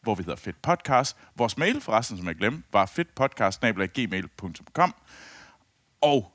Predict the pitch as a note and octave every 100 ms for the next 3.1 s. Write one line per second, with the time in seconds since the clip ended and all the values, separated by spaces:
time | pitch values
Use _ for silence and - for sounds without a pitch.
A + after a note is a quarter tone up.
0 | _ A2+ G#2+ G2 A2 G#2 A2+ G#2 F#2+ F2+
1 | - G#2 - G#2 - F2+ F#2 _ - F#2+
2 | F2 G2 G#2 G#2+ G2 - F2 E2+ E2 G2+
3 | -